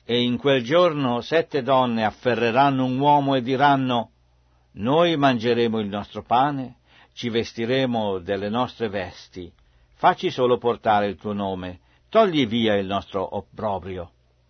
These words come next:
In quel giorno il germoglio dell'Eterno sarà lo splendore e la gloria degli scampati di Israele, e il frutto della terra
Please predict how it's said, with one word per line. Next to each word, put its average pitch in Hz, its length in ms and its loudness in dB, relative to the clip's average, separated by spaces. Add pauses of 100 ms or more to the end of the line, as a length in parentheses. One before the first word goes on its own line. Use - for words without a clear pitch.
(560)
In 143 180 0
quel 151 200 2
giorno 180 520 4
il 143 180 4
germoglio 139 600 2
dell'Eterno 160 680 2
sarà 143 240 2
lo 143 140 2
splendore 139 640 2
e - 20 2
la 147 160 2
gloria 160 420 6
degli 143 220 -2
scampati 143 640 -2
di 131 80 -4
Israele, 135 760 2
e 139 180 2
il 139 120 -2
frutto 180 380 -2
della 151 280 0
terra 165 520 0